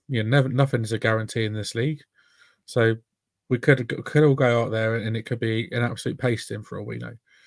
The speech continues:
So you, you, you ta-, you take that, um, you take that risk with going to any game. But yeah, we all wanna see a win when we go out there, that's for sure. But I love that question, Steve. Um,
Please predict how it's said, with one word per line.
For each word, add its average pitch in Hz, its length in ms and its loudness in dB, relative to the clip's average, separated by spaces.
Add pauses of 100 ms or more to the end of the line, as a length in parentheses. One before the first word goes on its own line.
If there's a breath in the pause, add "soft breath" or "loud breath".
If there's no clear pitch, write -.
(340 soft breath)
So 123 180 0
you, 127 280 0
you, 135 180 0 (100)
you 135 140 0
ta-, 143 100 -2
you 139 160 2
take 139 280 -2
that, 131 280 2 (400 soft breath)
um, 120 480 -2
you 131 60 -4
take 135 180 -2
that 123 100 0
risk 160 320 -2
with 117 160 -4 (120)
going 127 180 4
to 120 120 -2
any 151 160 2
game. 113 280 -6 (680 soft breath)
But 120 280 0 (560)
yeah, - 280 -8 (100)
we 160 160 0
all 117 120 2
wanna 113 160 -2
see 113 200 -4
a 110 60 -2
win 113 180 -4
when 107 100 -6
we 110 80 -4
go 113 200 -8
out 117 80 -6
there, 117 120 -6
that's 113 160 -8
for 120 60 -12
sure. 120 260 -10
But - 60 -10
I 117 100 -4
love 120 240 2
that 120 160 -2
question, 110 460 -6
Steve. 117 340 -10 (720 loud breath)
Um, 113 380 -4